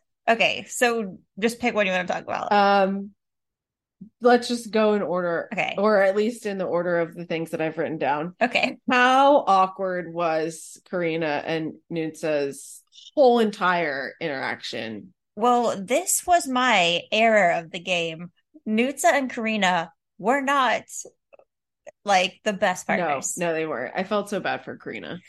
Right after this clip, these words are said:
Speaker 1: Do you wanna tell them a little bit of the backstory for the listeners who didn't watch?
Speaker 2: Um, they just thought they would be besties and that that was a good idea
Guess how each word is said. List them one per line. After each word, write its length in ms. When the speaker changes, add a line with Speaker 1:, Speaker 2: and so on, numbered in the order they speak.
Speaker 1:
Do 80
you 20
wanna 140
tell 180
them 100
a 60
little 160
bit 140
of 120
the 60
backstory 680
for 80
the 60
listeners 400
who 80
didn't 340
watch? 400
Speaker 2:
Um, 460
they 220
just 200
thought 200
they 140
would 240
be 180
besties 640
and 160
that 120
that 180
was 140
a 60
good 160
idea 680